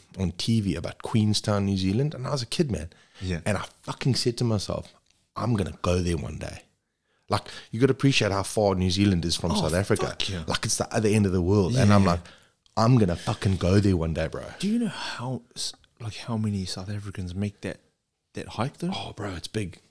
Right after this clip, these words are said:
Speaker 1: It's,
Speaker 2: So
Speaker 1: it's so
Speaker 2: many,
Speaker 1: popular,
Speaker 2: man.
Speaker 1: bro.
Speaker 2: Like, I've, I've worked in heaps of different professions, right? Like, back in New Zealand, and so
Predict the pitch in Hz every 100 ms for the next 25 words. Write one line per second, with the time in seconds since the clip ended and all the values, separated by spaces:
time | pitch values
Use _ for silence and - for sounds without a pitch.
0 | - - - - - 139 131 139 139 120
1 | 123 127 117 104 98 82 71 90 98 -
2 | - - 110 - - - 113 104 104 110
3 | 101 110 107 104 90 - - _ - -
4 | - 110 - 90 98 98 85 80 98 -
5 | 87 80 104 90 87 95 - 85 80 80
6 | 95 92 85 80 80 - -